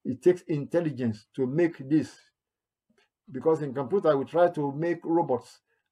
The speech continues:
and we're writing programs that will make a, just to make the finger of a robot wink, wink, wink, wink like this. Thousands of lines of codes.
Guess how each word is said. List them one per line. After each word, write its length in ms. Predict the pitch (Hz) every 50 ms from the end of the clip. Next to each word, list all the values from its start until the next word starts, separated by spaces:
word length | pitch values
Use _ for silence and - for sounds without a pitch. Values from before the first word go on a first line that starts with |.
| _
and 120 | - 131 135
we're 120 | 135 135
writing 300 | 151 170 165 160 175 160
programs 440 | - - 170 175 160 160 139 123 117
that 160 | 131 120 107
will 100 | 123 131
make 280 | 135 143 170 170 170 -
a, 320 | 139 139 135 135 139 131
just 240 | 139 143 180 175 175
to 100 | - 143
make 240 | 135 147 175 175 151
the 100 | 139 135
finger 520 | 120 - - 180 185 185 165 156 123 117 - _ _ _ _
of 120 | 135 127 117
a 80 | 131
robot 400 | 139 156 175 170 156 143 123 -
wink, 300 | 123 127 135 151 165 165 165
wink, 420 | - - 131 135 147 160 170 - -
wink, 380 | 147 147 147 156 160 165 165 -
wink 320 | 143 147 156 170 175 175 -
like 240 | 170 135 127 117 117
this. 200 | 131 131 120 - _ _ _ _ _ _ _ _ _ _ _ _ _ _
Thousands 440 | - 156 180 190 185 185 202 190 147
of 140 | 165 139 135
lines 340 | 156 170 170 175 175 165 165
of 160 | 147 - _
codes. 340 | - 175 160 131 104 - _